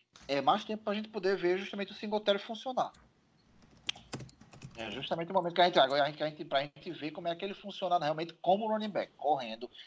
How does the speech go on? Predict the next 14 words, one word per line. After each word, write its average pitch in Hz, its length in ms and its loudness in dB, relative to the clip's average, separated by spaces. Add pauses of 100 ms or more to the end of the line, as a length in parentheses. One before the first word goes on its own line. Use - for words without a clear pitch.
(200)
quebrando, 131 960 0 (240)
é, 117 260 -4 (520)
é, 117 160 -2
os 120 300 -4
bloqueios 120 500 -4
da, 120 240 8
da 113 160 4
linha 113 160 -2
defensiva 117 380 -8
adversária. 117 600 2 (460)
Enfim, 120 500 -8
a 95 80 -4
gente 101 240 -10 (140)
vê 185 480 4